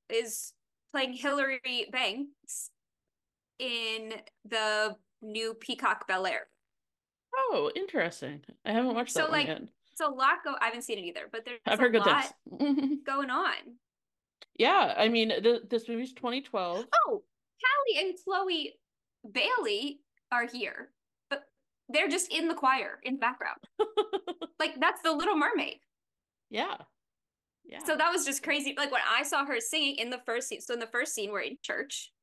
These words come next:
Speaker 2: Mm-hmm.
Speaker 1: And
Speaker 2: I, I will say this just, uh, just before we really get, get into it, this does not feel like a decom at all.
Speaker 1: Not at all. I thought it felt maybe like something that would be on A B C Family.
Speaker 2: I, I think so. I,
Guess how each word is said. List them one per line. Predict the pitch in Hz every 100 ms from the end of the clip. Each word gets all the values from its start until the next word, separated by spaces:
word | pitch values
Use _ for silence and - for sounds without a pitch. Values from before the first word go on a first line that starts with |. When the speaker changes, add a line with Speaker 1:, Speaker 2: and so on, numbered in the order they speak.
| _ -
Speaker 2:
Mm-hmm. | 190 156 156 _ _ _ _ _ _ _ 240
Speaker 1:
And | 208 196 190 202 220 - -
Speaker 2:
I, | 240 -
I | 233
will | 294
say | 294 220
this | 226 233
just, | 262 - - - 175
uh, | 180
just | 175 185 185
before | 170 170
we | 165
really | 160 156 156
get, | 151 139 -
get | - 143
into | 147 139
it, | 127
this | 240 302
does | 269 226
not | 196 -
feel | 165
like | 147 131
a | 147
decom | 78 - - - 190 _ _ _ _ -
at | 254
all. |
Speaker 1:
Not | 302 381 381
at | -
all. | 311 349 359 262 -
I | 311 415 - -
thought | 427 392
it | 269 -
felt | - 359 381
maybe | 269 262 339 370
like | 339 302
something | - 285 294
that | 269
would | 214
be | 240
on | 262 220
A | 220
B | 240
C | 233 214 -
Family. | 180 196 247 302 381 - _ _ _ _ _ - - -
Speaker 2:
I, | 240 233 - -
I | 196
think | 254 349 302
so. | - 160 180 220 -
I, | 196